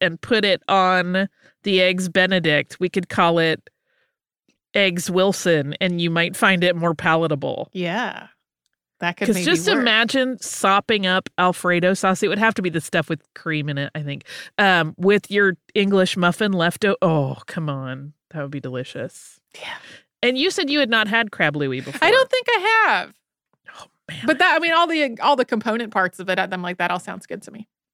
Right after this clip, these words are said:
Speaker 1: Yes. I, um, I lived in the Pacific Northwest when I was a kid, so I had it then. Um, and then I love San Francisco and visit as often as I can. And anytime I <laughs> see it on a restaurant menu, that's one of the things that I'll be like,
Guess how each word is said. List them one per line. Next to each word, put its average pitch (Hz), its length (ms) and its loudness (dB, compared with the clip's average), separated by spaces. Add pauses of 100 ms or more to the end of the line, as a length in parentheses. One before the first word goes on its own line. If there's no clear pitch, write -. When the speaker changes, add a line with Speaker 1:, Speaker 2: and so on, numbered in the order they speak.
(200)
Speaker 1:
Yes. - 560 -4
I, 226 320 2
um, 196 460 0
I 220 160 0
lived 202 420 0
in 247 80 -4
the 240 80 -4
Pacific 220 340 -4
Northwest 190 480 -4
when 185 100 -6
I 175 60 -2
was 165 160 -6
a 165 60 -12
kid, 170 420 0
so 175 240 -2
I 160 120 0
had 160 200 0
it - 180 -6
then. 147 460 -6 (640)
Um, 156 640 0 (100)
and 190 240 2
then 202 580 0
I 190 800 0
love 185 340 0
San 196 200 -6
Francisco 185 520 -4
and 160 160 -6
visit 160 280 -4
as 156 100 -2
often 156 260 -2
as 151 120 -6
I 165 80 -6
can. 294 340 -8
And 202 140 -4
anytime 190 480 -2
I 175 60 0
<laughs> - 20 0
see 254 240 0
it - 80 2
on 269 180 4
a 247 120 2
restaurant 233 580 2
menu, 190 320 -2
that's 165 220 -4
one 160 120 -4
of 156 60 -4
the 156 100 -6
things 151 280 -8
that 143 80 -8
I'll 147 100 -2
be 147 100 -6
like, 135 220 -6